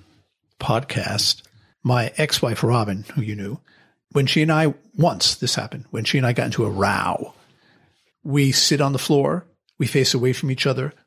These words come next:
we both simultaneously yell whatever it is we've been wanting to yell at the other guy, but simultaneously, so nobody really hears it. And then we take a pot of water that's sitting next to each one of us and pour it over the other guy's head just to break the tension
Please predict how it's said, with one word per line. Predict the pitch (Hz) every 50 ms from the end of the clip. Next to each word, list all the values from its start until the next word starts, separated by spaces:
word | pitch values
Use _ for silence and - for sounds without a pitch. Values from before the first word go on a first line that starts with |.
| _
we | - 135
both | 135 123 - _ - 143 156 156
simultaneously | - - - 139 131 131 131 127 - - 139 131 131 123 - - 131 117
yell | 110 104 107 135 139 120 139 139
whatever | 127 131 127 139 135 131 143 139
it | 127
is | 131 110
we've | - 131 117 110
been | 127 120 117 117 113
wanting | 113 120 127 127 127 120
to | 113
yell | 107 110 123 123 123 131
at | 131 -
the | 120 117
other | 113 107 101
guy, | - 101 104
but | 113 - 117 - -
simultaneously, | - 180 165 170 143 - - - 180 170 165 143 127 - - - - - -
so | - - 127
nobody | 117 117 113 113 101
really | 101 104 104 98 98
hears | - - 120 113 107 107
it. | 101 - - - - - -
And | 127 139
then | 151
we | 151 156
take | 151 - 165 156 -
a | 127
pot | - - - 135 143 151
of | 143 127 -
water | 139 127 139 135 131 120 107
that's | 113 113 - -
sitting | - - 127 127 120 117
next | 117 113 - -
to | - 120
each | 117 113 -
one | - 117 113
of | 113 104
us | 104 -
and | - 98
pour | - - - 131 123
it | 120
over | 113 104 104
the | 104 110 104
other | 101 104
guy's | 92 104 95 95
head | - - - - 156 123 80 - - - - - _ _ _ _ _ _ _ _ _ _ _ _ _ _ _ _ _ _ _ _ _ _ _ _ _ _ _ _ _ _ _
just | - - 147 127 120 - - -
to | - 160
break | 151 - - 117 110 113 -
the | - -
tension | - - - - 156 156 175 - - - - - 101 127